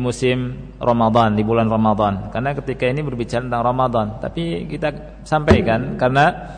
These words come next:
Ramadan ternyata cuma tinggal berapa bulan lagi? Dua, kan?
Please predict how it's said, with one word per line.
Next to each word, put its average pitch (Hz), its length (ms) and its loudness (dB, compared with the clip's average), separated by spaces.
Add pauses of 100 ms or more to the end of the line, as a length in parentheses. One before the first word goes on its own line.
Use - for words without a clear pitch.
(160)
Ramadan 151 640 2
ternyata 147 560 -2
cuma 135 240 -2
tinggal 123 320 0
berapa 120 320 0
bulan 117 240 2
lagi? 110 320 0 (1160)
Dua, 135 360 4
kan? 135 160 0